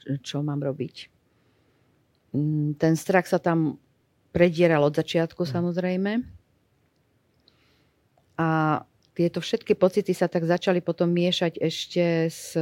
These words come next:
Speaker 1: nejakou mobilizáciou, ktorá tak nejak nastala u mňa. A, e, začalo tam, začalo tam prevládať také odhodlanie,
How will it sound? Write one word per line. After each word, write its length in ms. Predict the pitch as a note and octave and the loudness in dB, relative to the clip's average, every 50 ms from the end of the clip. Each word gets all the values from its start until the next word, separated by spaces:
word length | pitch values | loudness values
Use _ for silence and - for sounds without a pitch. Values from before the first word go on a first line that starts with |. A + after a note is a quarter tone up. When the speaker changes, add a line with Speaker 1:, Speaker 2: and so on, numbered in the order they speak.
| D#3+ D#3+ D#3 D#3 D3+ - - - _ _ _ _ _ _ _ _ _ _ _ _ _ _ _ _ - | -2 -2 -2 -4 -6 -8 -12 -16 _ _ _ _ _ _ _ _ _ _ _ _ _ _ _ _ -20
Speaker 1:
nejakou 720 | - - E2+ G#2+ D#3 E3+ E3 E3 E3 - - - E3 E3 E3 | -16 -8 -4 -2 0 0 0 0 -2 -2 0 0 2 2 2
mobilizáciou, 880 | E3 E3 F3 F#3 F#3+ G3 A3 G3 F#3+ F3 F3 E3 E3 - - F3 E3+ | 2 2 2 4 4 6 6 6 6 4 4 2 2 2 2 2 2
ktorá 320 | E3 - - E3 D#3+ E3 E3 | 2 0 0 0 0 0 0
tak 160 | - F3 D#3 | 0 -2 -2
nejak 320 | D#3+ E3 D#3+ D#3+ D#3 D#3 | 0 0 0 0 0 0
nastala 480 | D#3 E3 E3+ E3 - - F3+ E3 D#3+ D#3+ | 2 2 0 0 0 0 2 2 4 2
u 80 | - D#3 | 2 2
mňa. 400 | D#3+ E3 E3+ E3+ F3+ G3 A3+ A#3 - _ - - - - - - - - - _ _ _ _ _ | 0 0 0 2 0 0 -2 -4 -10 _ -20 -20 -20 -20 -20 -20 -20 -20 -20 _ _ _ _ _
A, 480 | - D#3 D#3 D#3+ D#3+ D#3+ D#3+ D#3 - - - _ _ _ _ - | -2 -2 0 0 0 0 0 0 -2 -4 -10 _ _ _ _ -6
e, 40 | A#2+ - D#3 D3 D3 D3 D3 D3 C#3+ - - | -6 -4 -4 -4 -4 -4 -6 -6 -8 -8 -8
začalo 480 | C#3 D3 D#3+ D#3+ - - E3 D#3+ D#3+ | -4 -2 -2 0 0 0 0 0 2
tam, 240 | - E3 D#3+ D#3 C#3+ - _ - _ _ _ _ | 2 2 0 0 -2 -6 _ -20 _ _ _ _
začalo 400 | - C#3 E3 D#3+ - - E3 D#3+ | -4 -2 -2 -2 -2 -4 -4 0
tam 160 | - D#3+ D#3+ | 0 -2 0
prevládať 480 | - F3 F3 E3+ E3+ E3 E3 E3 D#3+ | 0 0 0 2 2 2 2 0 -2
také 220 | - E3 - - E3 | -2 -4 -2 -2 0
odhodlanie, 960 | - - D#3+ E3 E3+ F3 F3 D#3+ E3+ E3 D#3+ D#3+ D#3+ D#3+ D#3+ E3 E3 E3 - | 0 2 0 2 2 2 2 4 4 2 2 2 2 0 0 0 0 -2 -4